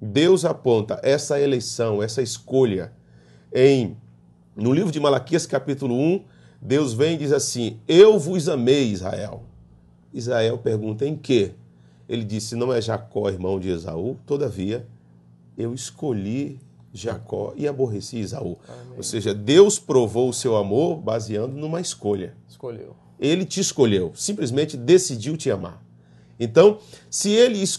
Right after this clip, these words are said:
Speaker 1: te escolheu, decidiu te amar, ele é responsável por ti. Então, antes mesmo que nós caíssemos em pecado, ele já tinha providenciado a redenção, o nosso regresso.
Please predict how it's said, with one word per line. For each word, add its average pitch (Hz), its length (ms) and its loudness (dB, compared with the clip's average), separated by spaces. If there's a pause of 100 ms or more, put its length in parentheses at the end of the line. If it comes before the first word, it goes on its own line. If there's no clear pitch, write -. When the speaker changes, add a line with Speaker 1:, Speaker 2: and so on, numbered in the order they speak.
(140)
Speaker 1:
te 220 180 -2
escolheu, 120 480 2
decidiu 135 560 2
te - 160 0
amar, 123 400 2 (320)
ele 180 440 6
é 175 60 4
responsável 147 680 -4
por 143 180 -6
ti. 110 300 -6
Então, 139 360 2 (420)
antes 269 440 4
mesmo 165 520 6 (100)
que 147 140 -6
nós 147 380 0
caíssemos 117 880 0
em 120 100 0
pecado, 127 640 0 (280)
ele 156 200 -2
já 143 220 0
tinha 165 400 -6
providenciado 139 1000 -6
a - 20 -8
redenção, 117 580 -10 (240)
o 117 80 -12
nosso 107 380 -6
regresso. 101 500 -10